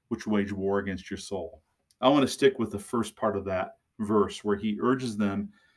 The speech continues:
as, as sojourners, that's travelers, nomads, and as exiles. So he's writing to these Christians, and some of them are Jewish Christians and some are Gentile Christians,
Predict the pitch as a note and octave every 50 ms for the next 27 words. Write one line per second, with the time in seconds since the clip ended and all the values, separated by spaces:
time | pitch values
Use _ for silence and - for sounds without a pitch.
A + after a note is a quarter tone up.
0 | _ _ - A#2 A2+ G#2 - - - - - - - - B2+ C3+ C3+ G#2+ A#2+ A2
1 | G2 G2 G2+ G2+ - A2 G#2 - - - - - - A2+ A2+ A#2+ A#2+ A2+ A#2 A2+
2 | A2+ A2 G2+ G#2 G#2 G#2+ A2+ A2+ A2 G2+ F#2+ F#2 F#2 G2 G2 - - _ _ _
3 | _ _ _ - A#2 A2+ A2+ A2 G#2 - - - A2+ G#2 G#2 G2+ G2+ F2+ F2+ F2
4 | E2 E2 E2+ - - - _ _ _ _ _ _ _ _ _ _ - - - C3+
5 | B2 G#2 A#2+ C3+ A#2+ - A2+ A2+ A#2+ C3 D3+ D3+ E3 E3 C#3+ E3 D3 D3+ D3+ -
6 | - - G#2 G#2 - - G#2 G2 A#2 C#3 - - - _ _ _ _ _ _ _
7 | _ _ _ _ _ _ _ _ _ - B2 A#2 A2+ A2 - - C3 C3 C3+ C3+
8 | C3 B2+ A#2+ A#2 A2 G#2+ G#2+ A2 G#2+ G#2 G2+ G2 G2+ - - - A2 A2 A2+ B2
9 | - - - C3 B2 - - D3 C#3 A#2 A2+ G#2+ G#2 G#2+ A2+ G#2+ G#2+ G#2 - A2+
10 | G#2+ G#2 G#2+ G#2 G#2+ G#2+ A2 - - A2+ G#2+ - - A#2+ A#2+ D3+ - - -